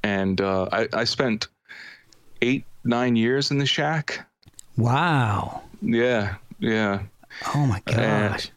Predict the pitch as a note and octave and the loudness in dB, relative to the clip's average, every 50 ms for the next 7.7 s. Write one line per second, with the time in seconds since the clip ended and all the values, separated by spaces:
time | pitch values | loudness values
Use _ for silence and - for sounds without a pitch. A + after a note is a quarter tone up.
0 | - - G2+ G#2 A2 - - - D#3 D3+ C3 A2+ A#2+ A#2+ A#2+ B2+ D3 D#3 D3 B2+ | -8 -4 -2 -2 0 0 2 2 2 2 2 2 2 2 4 4 2 2 2 2
1 | G#2+ G#2+ G#2+ G2 G2 - - - - G#2 G#2 G#2 G2+ G2+ G2 G2 - G2 G2+ G2 | 2 2 2 2 2 0 0 0 2 2 4 4 4 2 2 2 2 0 0 -2
2 | - - - _ _ _ - - - - - - - - - - - - A2+ A#2 | -4 -8 -14 _ _ _ -8 -6 -6 -6 -6 -8 -8 -6 -6 -2 0 0 0 2
3 | A#2 G#2 F#2+ - G2+ F#2 - - - _ _ _ _ _ _ _ _ _ - - | 0 0 0 0 0 -2 -2 -4 -8 _ _ _ _ _ _ _ _ _ -20 -20
4 | - _ _ _ _ - A2 G2 - F#2+ F#2+ G2 G2 A2+ G#2+ G2+ F2+ F#2 G2 - | -20 _ _ _ _ -4 -2 0 0 0 0 2 2 2 2 2 2 2 0 0
5 | - - G#2+ G#2 G#2+ C3 B2 A2+ G#2 A2+ A2 G#2+ D3 D3+ D3 C3 A#2+ A2+ A#2+ A2+ | -2 -4 -2 0 0 2 2 2 2 2 2 2 2 2 2 2 2 0 0 0
6 | - E3+ F#3 F3+ D3+ B2+ - - C#3+ C#3+ C#3+ C#3 B2 A2 G#2 G2+ G#2+ G2+ G2+ G2 | 0 0 2 2 2 2 2 0 0 0 0 0 0 0 0 0 0 0 0 0
7 | G2+ F#2+ - A2 G#2 G2+ G2+ G#2+ G#2+ G2 G2 F#2+ F#2 | 0 0 0 0 0 0 0 0 0 0 0 0 -2